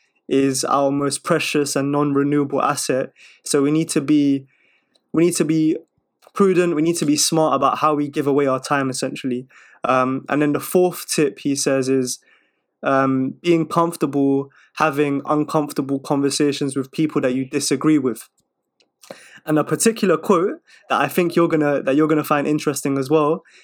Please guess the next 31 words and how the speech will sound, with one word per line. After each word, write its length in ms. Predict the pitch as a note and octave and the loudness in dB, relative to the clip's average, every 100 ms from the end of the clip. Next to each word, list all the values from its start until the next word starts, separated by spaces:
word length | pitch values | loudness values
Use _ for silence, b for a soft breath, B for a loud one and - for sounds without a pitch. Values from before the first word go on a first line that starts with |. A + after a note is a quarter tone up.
| b | b
is 340 | C3+ C#3 C3+ | 0 2 0
he 160 | D3+ F3 | -2 -2
says 520 | - D#3+ C#3+ G#3 - _ _ _ _ | 0 0 0 -4 -10 _ _ _ _
that 180 | - - | -4 -2
success 600 | - D#3 - - G3 - | -2 -2 0 0 0 0
in 140 | D#3+ | 0
life 480 | D#3 D#3 D3 F#3 - _ B B | 2 2 0 -6 -14 _ B B
can 200 | - D#3 | -2 0
be 120 | C#3 C3+ | 2 0
measured 540 | D3 F3 - B2 A2+ _ _ _ | 2 0 -2 -6 -8 _ _ _
by 120 | C#3 | -2
the 120 | C3+ | 0
number 440 | C3+ D3 E3+ E3 D3+ | 2 2 2 2 2
of 140 | C#3 - | 0 0
uncomfortable 760 | D#3+ D#3+ E3 E3 - D3 C#3+ | 0 0 -2 -2 -4 -4 -4
conversations 720 | C#3+ D#3 D3 C#3 D3+ D3+ C#3+ C3+ | -2 0 0 0 0 0 -2 -2
you've 160 | C3+ | -2
had 280 | D3 D#3 - - b b b | -2 -2 -6 -14 b b b
and 180 | C3 | 0
the, 200 | C3+ C#3 - | 0 -2 -2
and 200 | C#3 C#3+ | 0 0
the 60 | |
number 380 | C#3 D3+ E3 D3 | 0 0 2 0
of 140 | C#3+ - | 0 0
uncomfortable 720 | D#3 D3+ D#3 D#3 D3 C3+ C#3 | 0 0 -2 -2 -4 -4 -2
actions 520 | E3 - - C3+ C3+ | -2 -2 -6 -4 -4
you've 120 | C#3+ C#3 | -4 -2
been 180 | C3+ | -2
willing 280 | C#3 D3 C#3 | 0 0 0
to 120 | C3+ | -4
take. 340 | C3 E3 - | -2 -2 -2